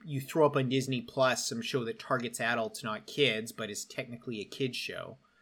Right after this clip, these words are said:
You know, how many parents stick with streaming that stuff when they're just looking for a babysitter for their kid? I don't know. Maybe it would work, but to me, it just seems illogical. Uh, what else have we got here? Should Brain have ruled the world?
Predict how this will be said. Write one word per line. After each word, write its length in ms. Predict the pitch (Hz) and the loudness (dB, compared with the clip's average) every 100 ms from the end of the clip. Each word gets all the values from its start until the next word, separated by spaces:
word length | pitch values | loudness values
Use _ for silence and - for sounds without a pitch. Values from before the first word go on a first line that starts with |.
| _ _ _ _ | _ _ _ _
You 120 | 147 | -4
know, 80 | 110 | -2
how 120 | 117 120 | 0 0
many 160 | 117 | 0
parents 400 | 113 123 113 110 | -2 -4 -4 -4
stick 220 | - - 113 | -6 -6 -6
with 100 | - | -6
streaming 540 | - 120 123 120 110 | -6 -4 -2 -2 -4
that 200 | 98 101 | -6 -6
stuff 320 | - - 101 123 | -6 -4 -6 -6
when 100 | 107 | -6
they're 100 | 104 | -6
just 220 | 113 - | -6 -6
looking 260 | 110 113 104 | -6 -8 -6
for 180 | 113 | -6
a 60 | 101 | -4
babysitter 720 | 110 117 113 107 - 104 104 | -4 -4 -4 -6 -6 -6 -8
for 120 | - 104 | -10 -12
their 100 | 87 | -8
kid? 420 | - 107 80 107 _ _ _ _ _ _ _ _ _ | -4 -4 -4 -8 _ _ _ _ _ _ _ _ _
I 100 | 143 | 2
don't 100 | 139 | 2
know. 60 | 98 - - | 2 -6 4
Maybe 220 | 175 202 | 10 12
it 120 | 143 | 10
would 120 | 104 - | 6 -8
work, 280 | 85 80 _ _ _ _ | -14 -16 _ _ _ _
but 280 | 107 101 - | -8 -8 -10
to 80 | - | -6
me, 320 | 113 104 101 | -2 -2 -6
it 40 | - | -10
just 180 | 113 - | -10 -8
seems 200 | 104 101 | -8 -10
illogical. 540 | 92 95 - - - _ _ _ _ _ _ - | -10 -10 -12 -20 -20 _ _ _ _ _ _ -6
Uh, 300 | 135 135 143 | 2 4 6
what 140 | 214 | 8
else 160 | 175 - | 6 4
have 100 | 147 | 0
we 100 | 123 | 2
got 280 | 113 110 107 | 4 4 2
here? 400 | 117 104 - - _ | 0 -2 -2 -12 _
Should 320 | - - 160 | 0 6 6
Brain 360 | 139 165 208 233 | 10 10 12 10
have 200 | 208 156 | 8 4
ruled 420 | 139 180 175 160 | 2 6 6 6
the 80 | 139 | 4
world? 560 | 120 127 95 95 - | 4 0 0 -4 -12